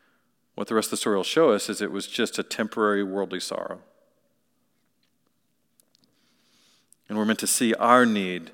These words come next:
in it. And firstly, for salvation from God. Not a break, not for him to see the good in us,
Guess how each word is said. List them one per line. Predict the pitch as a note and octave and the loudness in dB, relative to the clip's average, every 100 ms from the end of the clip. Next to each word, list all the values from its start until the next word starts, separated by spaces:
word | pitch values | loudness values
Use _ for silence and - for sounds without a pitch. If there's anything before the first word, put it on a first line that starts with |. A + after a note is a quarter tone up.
| - | -12
in | G2+ F2+ | -10 -10
it. | D#2+ - - _ _ _ _ _ _ _ - | -12 -16 -20 _ _ _ _ _ _ _ -10
And | G2+ | -10
firstly, | - C#3 C3 - G#2+ | 0 2 2 2 -2
for | - G#2+ | -2 -2
salvation | - A#2 G2+ G#2+ B2 - G#2 F#2 F2 - | 0 2 4 6 4 4 -2 -4 -8 -14
from | - G2 | -6 -4
God. | F#2+ F#2+ F2 - - - _ _ _ _ _ _ _ _ _ _ | -2 0 0 -4 -12 -20 _ _ _ _ _ _ _ _ _ _
Not | A2 G#2+ | 4 6
a | B2 | 4
break, | C#3+ D3 C3 A#2 - - - - _ _ _ _ _ _ _ - | 6 8 8 6 0 -16 -20 -20 _ _ _ _ _ _ _ -6
not | G#2+ | -4
for | - A#2 | -2 -2
him | C3 B2 | 0 2
to | |
see | A#2 C#3+ | 2 4
the | C3+ | 4
good | B2+ C#3+ | 4 4
in | C3 | 4
us, | G2+ F#2+ - - - - | 4 0 -2 -8 -10 -14